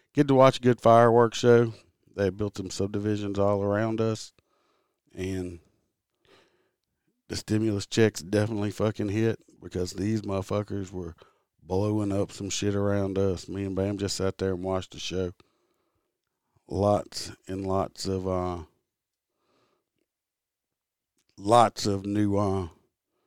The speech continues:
houses blowing up, lots and lots of money. We just sat back and watched the show for free and then went to bed. Real party animals, aren't we?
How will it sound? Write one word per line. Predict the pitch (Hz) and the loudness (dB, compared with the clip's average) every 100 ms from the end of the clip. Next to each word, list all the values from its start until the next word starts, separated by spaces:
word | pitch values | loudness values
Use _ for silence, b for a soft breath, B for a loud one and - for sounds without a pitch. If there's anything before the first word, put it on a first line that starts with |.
| _ _ _ | _ _ _
houses | - 113 110 104 101 | 2 4 4 2 -4
blowing | 95 101 98 | -4 -2 -2
up, | 98 85 | -2 0
lots | 98 98 - | 2 2 0
and | 98 | -2
lots | 98 95 90 | -2 -2 -4
of | |
money. | 92 101 92 85 _ _ _ _ _ _ _ _ _ _ _ _ | -2 -2 -4 -8 _ _ _ _ _ _ _ _ _ _ _ _
We | - 107 | -10 -4
just | 101 101 | -4 0
sat | 92 | 0
back | 98 92 | 2 0
and | 90 | -2
watched | 92 90 - | -4 -4 -6
the | |
show | 85 90 90 | -6 -6 -6
for | - | -8
free | - 110 107 104 _ _ _ _ _ _ - | -10 -6 -4 -6 _ _ _ _ _ _ -6
and | 117 | 0
then | 117 | 2
went | 113 - | 0 0
to | |
bed. | 98 113 107 - - _ _ _ _ _ _ _ _ _ _ _ - | 4 6 6 2 -20 _ _ _ _ _ _ _ _ _ _ _ -10
Real | 107 104 101 | -2 0 2
party | 107 101 101 | 2 2 0
animals, | 104 104 101 95 90 | -2 -2 -4 -6 -6
aren't | 90 87 | -6 -4
we? | 85 | -6